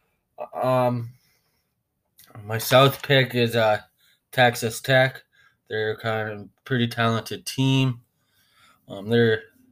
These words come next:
they're sixth right now in their region, but, um, they're super talented. I think they could surprise some teams. Got a decent schedule on them. Um,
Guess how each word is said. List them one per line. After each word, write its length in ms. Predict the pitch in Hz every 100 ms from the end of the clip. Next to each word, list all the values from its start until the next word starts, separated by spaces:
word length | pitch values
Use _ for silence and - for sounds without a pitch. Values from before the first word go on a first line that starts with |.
| _ _ _ -
they're 200 | 127 127
sixth 760 | - - 131 131 - - -
right 300 | 131 127 127
now 500 | 123 123 131 135 131 _ _ - - - _ _ _ _
in 180 | 113 110
their 320 | 117 113 113
region, 540 | 120 131 131 139 135
but, 240 | 117 107 -
um, 520 | 107 107 104 101 101
they're 180 | 110 110
super 440 | - - 120 120
talented. 540 | 113 120 120 120 117 113
I 60 |
think 220 | 113 113
they 100 | 107
could 220 | - 98 -
surprise 480 | - - 107 110
some 140 | - 123
teams. 640 | - 127 127 127 123 120 -
Got 300 | - 104 104
a 140 | 104 - _ _ _ _
decent 400 | - 113 - 107
schedule 460 | - 117 117 117 120
on 300 | 120 120 120
them. 260 | 120 120 117 - - - - - - - - -
Um, 400 | 101 104 104